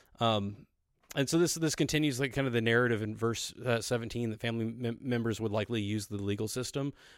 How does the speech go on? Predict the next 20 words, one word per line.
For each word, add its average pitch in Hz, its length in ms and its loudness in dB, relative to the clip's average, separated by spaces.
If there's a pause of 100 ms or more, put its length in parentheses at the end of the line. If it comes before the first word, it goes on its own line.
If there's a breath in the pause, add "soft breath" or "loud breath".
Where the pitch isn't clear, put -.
(140)
uh, 104 260 0
to 107 100 -6
stop 107 380 -6
the 120 60 -6
mission, 127 320 -4
that 107 100 -4
they 104 100 0
would 101 240 -4
turn 113 220 -2
to 117 80 -2
their 117 120 0
Sanhedrin 127 560 -2
or 101 60 -2
turn 107 280 -6
to 127 80 -2
their 123 100 0
synagogues 139 640 0 (420 loud breath)
to, 101 380 0
you 120 160 -4
know, 147 240 -2